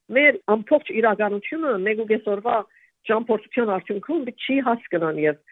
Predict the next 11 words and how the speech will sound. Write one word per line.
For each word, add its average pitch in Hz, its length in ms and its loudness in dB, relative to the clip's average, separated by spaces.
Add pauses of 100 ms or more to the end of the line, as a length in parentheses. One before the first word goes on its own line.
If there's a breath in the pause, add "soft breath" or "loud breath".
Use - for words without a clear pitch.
(300 soft breath)
և 156 200 4
բացատրեն։ 151 640 -2 (460 soft breath)
Այդ 339 220 4
մեր 254 280 6
բարդականությունն 156 880 -6
է։ 139 80 -10 (100)
Մեր 226 320 8
մամուլը 202 460 2
պիտի 185 240 -4 (100)
զորավոր 180 600 2 (340 soft breath)
և 180 300 4